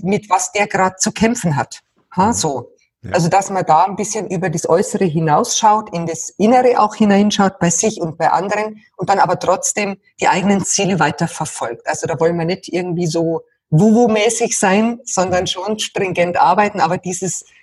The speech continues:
Speaker 1: harte Arbeiten an den Zielen fällt leichter, wenn man weiß, dass andere auch was dafür tun müssen
Speaker 2: Ja.
Speaker 1: für ihre Ergebnisse.
Speaker 2: Man ist nicht allein, genau.
Speaker 1: Ja.
Speaker 2: Was ist das Wertvollste, was wir von dir lernen können?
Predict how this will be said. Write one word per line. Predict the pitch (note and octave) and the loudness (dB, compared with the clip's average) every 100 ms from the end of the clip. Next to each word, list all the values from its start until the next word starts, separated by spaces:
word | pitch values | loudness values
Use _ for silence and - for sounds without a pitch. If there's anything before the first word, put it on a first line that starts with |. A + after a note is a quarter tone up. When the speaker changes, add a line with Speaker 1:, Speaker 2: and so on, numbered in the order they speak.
| - | -4
Speaker 1:
harte | F3+ G3 A#3 - | 0 2 4 4
Arbeiten | F3+ G3 G3 E3+ | 4 2 -2 -2
an | F3+ | -2
den | F#3 F#3+ | -4 -6
Zielen | - G3+ F#3+ | -6 -4 -6
fällt | - E3 - | -6 -6 0
leichter, | D#3 E3 - A3 G#3 - _ _ | 2 2 0 2 2 -2 _ _
wenn | F#3 | 0
man | F#3+ E3+ | 2 4
weiß, | E3+ F3+ | 2 0
dass | G3 - | -4 -2
andere | E3 F#3+ F#3 - | 0 0 0 0
auch | - | 0
was | E3+ - | -2 -2
dafür | F3+ - E3+ | -2 -2 -2
tun | - F#3 F3 | 0 2 4
müssen | E3+ - | 2 0
Speaker 2:
Ja. | G2+ | -4
Speaker 1:
für | - D#4 | -8 -6
ihre | D#3+ D#3+ | -2 2
Ergebnisse. | C3+ C3 B2+ - B2 D3 C3+ - _ _ _ | 2 2 0 0 0 0 -2 -8 _ _ _
Speaker 2:
Man | F#2+ D#2+ | -10 -10
ist | D#2 | -10
nicht | D#2+ D2+ | -10 -10
allein, | C#2+ C#2 C2 _ | -10 -12 -16 _
genau. | - D#2+ D2 - - - - | -12 -10 -12 -18 -20 -20 -4
Speaker 1:
Ja. | - D3+ - - - - | 0 0 -2 -16 -18 -6
Speaker 2:
Was | - C3+ | -2 0
ist | - | -2
das | - | 0
Wertvollste, | C3+ C3 C#3+ - A2+ | 0 0 -2 -4 -6
was | A2 - | -6 -4
wir | |
von | A2 G#2+ F2+ | -4 -4 -2
dir | A#2+ | 0
lernen | A2+ F#2+ E2+ D#2+ | 0 0 -2 -6
können? | D2 C2+ | -10 -16